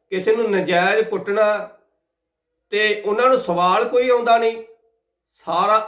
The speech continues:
ਅਨਪੜ੍ਹ ਟੋਲਾ, ਜਾਣੀ ਕਿ ਵੀਹ percent ਲੈ, ਕਹਿ ਲਈਏ, ਅਨਪੜ੍ਹ ਟੋਲਾ ਵੀਹ percent ਉੱਥੇ ਬੈਠਾ ਗਾ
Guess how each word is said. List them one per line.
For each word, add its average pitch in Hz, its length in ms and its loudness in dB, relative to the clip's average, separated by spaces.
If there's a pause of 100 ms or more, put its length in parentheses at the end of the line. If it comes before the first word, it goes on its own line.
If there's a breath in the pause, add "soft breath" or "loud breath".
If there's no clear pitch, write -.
ਅਨਪੜ੍ਹ 196 340 -4
ਟੋਲਾ, 185 720 -2 (1000)
ਜਾਣੀ 185 240 0
ਕਿ 220 120 2
ਵੀਹ 190 340 -2
percent 190 440 -2
ਲੈ, 185 280 0
ਕਹਿ 180 220 -2
ਲਈਏ, 208 220 0 (120)
ਅਨਪੜ੍ਹ 196 360 -2
ਟੋਲਾ 185 380 -2
ਵੀਹ 196 140 -2
percent 190 320 -2
ਉੱਥੇ 196 200 -4
ਬੈਠਾ 175 380 -4
ਗਾ 175 460 -2